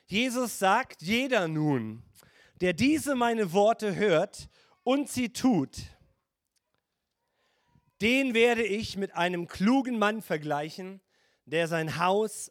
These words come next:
auf den Felsen baut.“ Bevor wir weiterlesen, möchte ich uns kurz die Bedeutung, in die Bedeutung dieses Gleichnisses einführen.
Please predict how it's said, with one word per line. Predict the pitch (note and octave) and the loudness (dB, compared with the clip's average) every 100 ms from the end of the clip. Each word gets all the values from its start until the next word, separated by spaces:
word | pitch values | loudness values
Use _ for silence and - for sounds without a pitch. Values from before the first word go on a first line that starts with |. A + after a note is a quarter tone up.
| _ | _
auf | E3+ F#3 - | 0 0 -2
den | F3+ F3 E3+ - | -2 -2 -2 -10
Felsen | - F#3 F#3 D3+ C3+ A2 G#2+ | -2 0 2 -2 -6 -10 -10
baut.“ | - B2+ G#2 - - _ _ _ _ _ _ _ _ _ _ - _ - - - _ - | -4 -2 -4 -8 -20 _ _ _ _ _ _ _ _ _ _ -20 _ -20 -20 -20 _ -4
Bevor | E3 - C#4 C#4+ | -4 4 6 6
wir | A3+ | 2
weiterlesen, | G3+ D4 C#4 G#3 A3 A3+ A3 | 2 2 -2 -2 -4 -6 -6
möchte | A3 A3+ B3 | -6 -6 -8
ich | G#3+ | -6
uns | A3 G#3+ - | -8 -8 -4
kurz | C4 B3 - | -4 -4 -8
die | A#3+ | -8
Bedeutung, | G#3+ A3+ E3+ A#3 D4+ - A3+ A3+ - - - _ _ _ _ | -2 0 4 4 2 0 0 0 -6 -14 -20 _ _ _ _
in | B3 D4 | -2 0
die | C#4 | 0
Bedeutung | A3+ G3+ G#3 C#4 C#4 B3+ | -2 0 2 2 -2 -8
dieses | A#3 A3 A3 - | -8 -10 -10 -6
Gleichnisses | G3+ A3+ D#4+ - G3+ D3 D3 - | 0 0 0 -4 -6 -6 -10 -12
einführen. | A#2+ A#2 A2 G2+ - G2+ E2+ F#2 | -10 -8 -8 -14 -20 -20 -20 -20